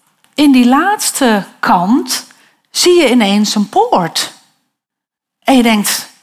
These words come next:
ik kan er wel heen. Ik dacht, dit is niet voor mij, maar ik kan er wel heen. Ik zie de poort.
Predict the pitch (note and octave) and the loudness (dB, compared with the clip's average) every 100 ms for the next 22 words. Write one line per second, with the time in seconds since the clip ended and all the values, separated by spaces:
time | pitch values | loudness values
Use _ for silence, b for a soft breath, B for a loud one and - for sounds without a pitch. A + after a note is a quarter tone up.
0 | _ - D#4+ - D#4 F#3+ B3 G#4 A4 G4+ | _ -6 -4 0 0 2 2 2 2 0
1 | E4 F#3 E3 - _ _ _ _ _ _ | 0 -2 -6 -14 _ _ _ _ _ _
2 | _ _ _ _ _ _ _ _ _ _ | _ _ _ _ _ _ _ _ _ _
3 | _ _ _ _ _ _ _ _ C4 B3+ | _ _ _ _ _ _ _ _ -4 0
4 | G#3+ - A#3 A#3 A3 G3+ F#3+ - F#3+ B3+ | -2 -2 -2 -2 -2 -4 -4 -6 -2 -2
5 | D#4 C#4+ E3 A3 A3 B3+ B3+ C#4+ B3 G3+ | 0 -2 -2 -2 0 -2 -2 0 0 0
6 | C4+ F#4+ F#4+ B3 F#3 E3 D#3+ D3 _ _ | 2 2 0 -2 -4 -6 -10 -16 _ _
7 | _ _ _ - B3+ - C#4+ B3 - F4+ | _ _ _ -4 -2 0 0 -2 -2 0
8 | F#4+ D#3+ D#3 - | 2 0 -4 -8